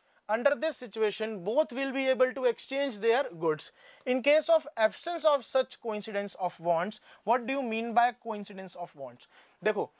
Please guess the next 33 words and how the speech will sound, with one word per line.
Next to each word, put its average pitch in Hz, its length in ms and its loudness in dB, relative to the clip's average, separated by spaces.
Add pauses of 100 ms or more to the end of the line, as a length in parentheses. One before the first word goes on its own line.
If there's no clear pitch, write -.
(280)
coincidence 233 400 0
of 226 80 -4
wants 220 180 2
का 220 80 -6
मतलब 208 300 -2
है 247 120 -2
मुझे 170 340 2
भी 220 160 -4
यही 214 180 0
चाहिए, 226 280 -4
ये 302 100 -6
तो 320 260 -4 (120)
संजोग 220 400 4
की 247 100 -6
बात 165 260 2
है। 170 140 -8 (480)
बात 202 180 4
समझने 220 260 -6
की 214 80 -4
कोशिश 165 240 -6
करना, 202 200 -4
जरा 196 220 4
सा 214 140 0
इस 202 140 -6
चैप्टर 190 280 -2
को 185 120 -4
थोड़ा 180 140 0
हम 185 100 -2
डिस्कस 165 300 -6
भी 180 100 -2
कर 175 100 0
लेते 180 240 2
हैं। 269 180 -4